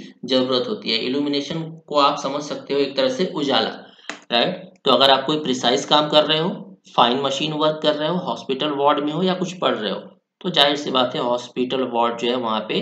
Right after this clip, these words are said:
इन चारों options में से सबसे कम उजाले की जरूरत पड़ेगी, right? Hospital ward। चलिए,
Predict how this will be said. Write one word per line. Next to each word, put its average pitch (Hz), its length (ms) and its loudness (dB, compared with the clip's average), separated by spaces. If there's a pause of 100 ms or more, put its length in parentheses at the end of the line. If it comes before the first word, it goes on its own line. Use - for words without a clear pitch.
(460)
इन 190 180 4
चारों 147 380 6
options 135 420 -2
में 127 120 -2
से 180 160 -2
सबसे - 420 -2 (500)
कम 180 160 6
उजाले 120 320 2
की 120 120 -4
जरूरत 107 340 -6
पड़ेगी, 95 380 -6 (320)
right? 123 200 -4
Hospital 123 500 -2
ward। 101 500 -4 (1600)
चलिए, - 380 0